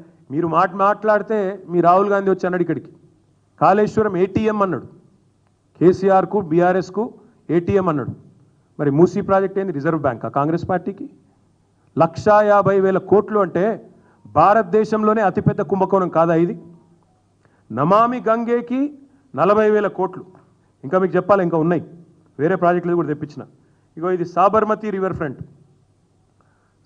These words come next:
సాబర్మతి రివర్ ఫ్రంట్కి మొత్తం ఖర్చు అది ముప్పై ఎనిమిదిన్నర కిలోమీటర్లు సాబర్మతి రివర్ ఫ్రంట్. దానికైన మొత్తం ఖర్చు ఏడు వేల ఐదు కోట్లు ఇప్పటికీ, ఏడు వేల యాభై కోట్లు. ఇంకా కొద్దిగా పని మిగిలి ఉందట,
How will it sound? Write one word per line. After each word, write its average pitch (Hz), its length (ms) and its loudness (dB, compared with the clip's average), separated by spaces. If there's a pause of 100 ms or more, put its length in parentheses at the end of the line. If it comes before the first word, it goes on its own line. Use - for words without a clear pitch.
(180)
సాబర్మతి 233 540 2 (100)
రివర్ 208 220 -2
ఫ్రంట్కి 208 320 -4
మొత్తం 185 280 -4
ఖర్చు 165 280 -4 (400)
అది 160 160 -2
ముప్పై 175 240 0 (100)
ఎనిమిదిన్నర 196 440 -6 (100)
కిలోమీటర్లు 180 460 -4 (840)
సాబర్మతి 175 480 2
రివర్ 147 180 -2
ఫ్రంట్. 113 180 -12 (560)
దానికైన 196 520 -2
మొత్తం 214 220 -2 (100)
ఖర్చు 190 300 -4 (680)
ఏడు 196 340 2
వేల 220 160 2 (380)
ఐదు 175 200 -2
కోట్లు 175 240 -4
ఇప్పటికీ, 160 320 -8 (480)
ఏడు 165 200 0
వేల 190 120 0 (100)
యాభై 170 320 2
కోట్లు. 139 260 -6 (540)
ఇంకా 165 180 -6
కొద్దిగా 185 280 -2
పని 180 160 -2
మిగిలి 170 200 -2
ఉందట, 175 200 -4